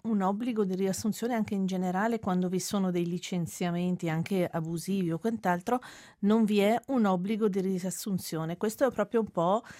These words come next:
eh, il principio che, che vige in quello che è il diritto del lavoro. Al limite un giorno si potrà anche discutere di quello, però al momento attuale la situazione è questa, anche se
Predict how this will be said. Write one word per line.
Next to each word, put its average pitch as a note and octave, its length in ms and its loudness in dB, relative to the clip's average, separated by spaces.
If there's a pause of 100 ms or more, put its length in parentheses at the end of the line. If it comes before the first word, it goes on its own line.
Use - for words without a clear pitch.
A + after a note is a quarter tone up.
(200)
eh, F3+ 120 0
il F#3+ 260 2
principio A#3 680 0
che, F#3 320 0
che G#3 100 0
vige F#3 360 -2
in A3+ 100 -2
quello F#3 260 0
che G#3 140 -6 (100)
è E3+ 80 -2
il G3 140 0
diritto E3+ 460 -4
del F3 180 -2
lavoro. F3 340 0
Al F3 60 2
limite G3 300 2
un E3+ 120 0
giorno F#3+ 240 0
si - 160 -4
potrà F3 300 -2
anche F#3 220 -2
discutere F#3+ 420 -4
di A3+ 60 -2
quello, A#3+ 180 4
però A3 220 4
al A3+ 100 2
momento G3+ 380 0
attuale G#3 420 2
la A3+ 80 0
situazione G#3 540 -4
è G3 40 -6
questa, G3 320 -4
anche G3+ 220 0
se A3+ 340 2